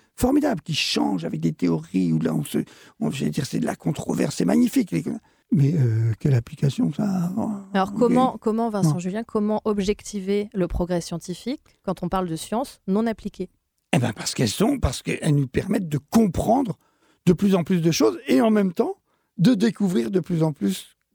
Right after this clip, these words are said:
Speaker 1: qu'on ignore, de nou-, de nouveaux domaines d'ignorance.
Speaker 2: Mais ça,
Speaker 1: Voilà.
Speaker 2: c'est satisfaisant
Speaker 1: Ouais.
Speaker 2: pour la communauté scientifique. Comment est-ce qu'on fait passer ce message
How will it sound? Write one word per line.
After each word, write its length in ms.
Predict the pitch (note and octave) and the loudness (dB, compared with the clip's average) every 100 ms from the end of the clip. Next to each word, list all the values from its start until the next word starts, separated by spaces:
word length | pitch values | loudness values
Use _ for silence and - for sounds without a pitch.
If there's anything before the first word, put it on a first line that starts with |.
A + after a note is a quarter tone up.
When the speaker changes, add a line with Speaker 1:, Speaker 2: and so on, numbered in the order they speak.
| _ - | _ 0
Speaker 1:
qu'on 140 | F#3+ E3+ | 2 4
ignore, 320 | G3+ F#3 A#2+ | 4 2 -2
de 100 | B2 | -2
nou-, 260 | C3+ D3 | 0 0
de 120 | C#3+ C3+ | 0 2
nouveaux 240 | D3+ G3+ | 4 4
domaines 280 | F#3 F3 F#3 | 2 2 0
d'ignorance. 560 | D#3 D3+ D#3 C3+ A2 - | 2 0 0 -2 -8 -2
Speaker 2:
Mais 100 | G3+ | 2
ça, 120 | A#3 | 4
Speaker 1:
Voilà. 100 | A3 | 2
Speaker 2:
c'est 100 | F#3+ | 2
satisfaisant 580 | G3 F3+ G3 - G3+ F#3+ | 0 -2 -4 0 2 2
Speaker 1:
Ouais. 100 | A#2 | 2
Speaker 2:
pour 180 | G#3 G3+ | 2 0
la 80 | F3+ | 0
communauté 460 | - F3+ F3+ F#3 | 0 0 0 0
scientifique. 640 | F3+ G3+ B3 A#3 D#4+ B3+ G3+ | -2 -2 -2 -2 -2 -2 -2
Comment 220 | G#3+ A#3+ | -2 -2
est-ce 100 | C4 | -4
qu'on 100 | G#3+ | -4
fait 140 | F#3+ | -4
passer 300 | G3 G#3+ G#3 | -2 -2 -2
ce 120 | G#3+ G#3+ | -6 -4
message 400 | G3+ G#3+ G#3 | -4 -4 -4